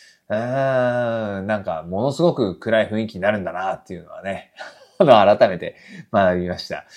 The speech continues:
あー、もうだからボイシー聞いてほしいよね、そういう人にもね。うん、まあそんな感じでね、えー、きっとそういうの人たちにもいつか届くと信じながら僕はボイシーをやっているわけですが、あー、そのボイシーのリスナーさんが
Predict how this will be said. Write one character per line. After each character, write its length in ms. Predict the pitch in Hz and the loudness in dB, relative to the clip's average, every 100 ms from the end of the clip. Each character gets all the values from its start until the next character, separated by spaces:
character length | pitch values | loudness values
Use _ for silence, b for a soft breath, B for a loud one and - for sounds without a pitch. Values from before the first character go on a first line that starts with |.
| B B | B B
あ 300 | 101 101 98 | -4 0 0
ー、 20 | |
も 220 | 92 95 95 | -2 -4 -2
う 20 | |
だ 100 | 92 | -2
か 80 | 87 | -4
ら 80 | |
ボ 180 | 82 110 | -4 -6
イ 40 | 160 | -6
シ 140 | - | -8
ー 60 | 110 | -10
聞 100 | 127 | -8
い 20 | |
て 80 | 151 | -8
ほ 80 | |
し 80 | 147 | -8
い 40 | 156 | -8
よ 80 | |
ね、 200 | 120 117 | -8 -10
そ 160 | 113 110 | -10 -10
う 60 | 107 | -10
い 40 | |
う 20 | |
人 140 | 104 110 | -10 -12
に 140 | 98 | -10
も 100 | 87 | -10
ね。 300 | 90 98 95 | -10 -10 -10
う 20 | |
ん、 360 | 95 95 95 92 | -14 -14 -14 -10
ま 80 | 107 | -10
あ 40 | |
そ 140 | 98 147 | -8 -4
ん 20 | |
な 80 | 147 | -2
感 140 | 147 | -2
じ 80 | 135 | -4
で 80 | 135 | -6
ね、 220 | 160 b b b | -8 b b b
え 140 | 147 139 | -2 -2
ー、 40 | |
き 120 | 151 | -2
っ 80 | 139 | -2
と 120 | 165 | -2
そ 220 | 156 156 | 0 0
う 20 | 156 | 0
い 60 | |
う 20 | |
の 320 | 151 170 170 170 | 0 0 0 -2
人 320 | - - 117 | -10 -4 -2
た 160 | 110 95 | -2 -8
ち 200 | - 127 | -8 -4
に 160 | 175 | 0
も 260 | 208 101 - | 0 -2 -4
い 120 | 160 | -8
つ 80 | - | -8
か 140 | - | -14
届 340 | 92 127 208 202 | -10 -2 -2 -2
く 20 | |
と 300 | 80 - 101 | -10 -8 -10
信 200 | - 170 | -8 -8
じ 100 | 175 | -4
な 100 | 170 | -2
が 80 | 117 | -2
ら 100 | 87 | -4
僕 160 | 92 | -2
は 80 | 95 | -2
ボ 140 | 98 92 | -2 -4
イ 40 | |
シ 140 | - | -6
ー 80 | 85 | -12
を 140 | 80 92 | -10 -8
や 100 | 85 | -10
っ 80 | |
て 200 | - 80 98 | -10 -14 -8
い 80 | |
る 80 | 92 | -6
わ 80 | 82 | -6
け 80 | 76 | -8
で 80 | 87 | -16
す 120 | - | -4
が、 220 | 95 - B B B B | -4 -4 B B B B
あ 140 | 135 | -2
ー、 40 | 139 | 0
そ 120 | 143 | 0
の 100 | 139 | 0
ボ 140 | 131 | 2
イ 60 | 117 | 2
シ 120 | - | -2
ー 40 | 117 | 0
の 200 | 180 104 | 0 0
リ 120 | 101 | -6
ス 120 | - | -6
ナ 140 | 160 143 | -4 -4
ー 40 | |
さ 160 | - 101 | -6 -10
ん 60 | |
が 140 | 90 | -12